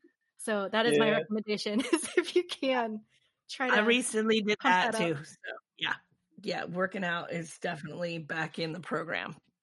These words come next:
Speaker 2: Yeah,
Speaker 1: I'm
Speaker 2: I was gonna say it's
Speaker 1: flabby
Speaker 2: gonna be a
Speaker 1: now.
Speaker 2: sore couple of first weeks back, but
Speaker 3: For
Speaker 2: it
Speaker 3: sure.
Speaker 2: happens.
Speaker 3: For sure.
Speaker 1: <laughs>
Speaker 3: So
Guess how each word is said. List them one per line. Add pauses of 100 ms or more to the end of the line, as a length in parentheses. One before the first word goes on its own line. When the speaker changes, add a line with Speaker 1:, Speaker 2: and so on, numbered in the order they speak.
(200)
Speaker 2:
Yeah,
Speaker 1:
I'm
Speaker 2:
I
was
gonna
say
it's
Speaker 1:
flabby
Speaker 2:
gonna
be
a
Speaker 1:
now. (280)
Speaker 2:
sore
couple
of
first
weeks
back, (100)
but (320)
Speaker 3:
For
Speaker 2:
it
Speaker 3:
sure.
Speaker 2:
happens. (400)
Speaker 3:
For
sure. (1120)
Speaker 1:
<laughs>
Speaker 3:
So